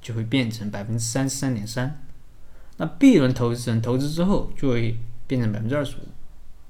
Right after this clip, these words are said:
所以按照这样的算的话，A 轮投资人基本上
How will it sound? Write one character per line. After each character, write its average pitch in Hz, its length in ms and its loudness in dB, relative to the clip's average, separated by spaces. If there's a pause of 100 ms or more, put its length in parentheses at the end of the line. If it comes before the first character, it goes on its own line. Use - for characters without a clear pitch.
(160)
所 - 160 -2
以 160 40 0
按 180 120 0
照 170 80 4
这 165 140 0
样 180 160 4
的 117 80 0
算 131 300 -2
的 110 80 -2
话， 107 320 -6 (260)
A 156 160 2
轮 135 160 2
投 110 160 -4
资 113 80 0
人 113 80 2
基 120 100 0
本 135 120 2
上 117 260 0